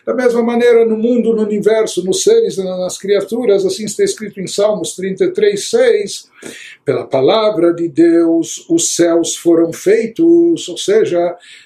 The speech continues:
o que está presente dentro dos céus, dando existência a eles, criando-os constantemente a palavra de Deus, e pelo sopro de sua boca,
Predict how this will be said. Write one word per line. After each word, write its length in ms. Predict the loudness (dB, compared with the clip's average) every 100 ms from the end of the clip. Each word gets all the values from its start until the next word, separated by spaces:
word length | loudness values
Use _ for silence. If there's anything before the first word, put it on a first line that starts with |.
| -14
o 80 | -8
que 100 | -6
está 220 | -2 -2
presente 480 | 0 0 0 0 -2
dentro 320 | -4 -4 -10
dos 180 | -8 -4
céus, 320 | -2 -2 -2
dando 240 | -2 2
existência 680 | 0 0 -10 -2 -2 -2 -2
a 100 | 0
eles, 560 | 2 0 -2 -6 -8 -18 _ _
criando-os 720 | 0 2 2 2 2 2 0
constantemente 880 | -6 -10 -6 -6 -4 -6 -6 -6 -2
a 80 | -2
palavra 420 | 0 0 0 0
de 140 | -2 0
Deus, 420 | 0 0 -2 -4
e 60 |
pelo 260 | -2 0 0
sopro 540 | -2 0 0 0 -2
de 80 | -4
sua 320 | -4 -2 -2
boca, 560 | 2 0 0 -2 -2 -2